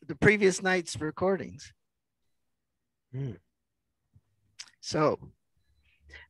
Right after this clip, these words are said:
anyway, we got, uh, I think, uh, Tom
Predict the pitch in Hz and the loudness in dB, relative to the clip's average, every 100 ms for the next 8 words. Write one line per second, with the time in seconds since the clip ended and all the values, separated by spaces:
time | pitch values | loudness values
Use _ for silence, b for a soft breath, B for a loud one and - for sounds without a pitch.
0 | - 226 233 208 202 170 185 208 202 196 | 8 10 12 12 10 6 8 10 10 6
1 | - - 170 170 165 160 160 151 - - | 0 0 6 6 6 6 4 2 -2 -2
2 | 156 151 _ 233 233 247 - _ _ - | -2 -2 _ 4 4 4 -2 _ _ -20
3 | _ _ _ _ _ - 147 127 113 - | _ _ _ _ _ -8 -8 -8 -6 2
4 | 202 196 196 190 175 | 6 6 6 2 -6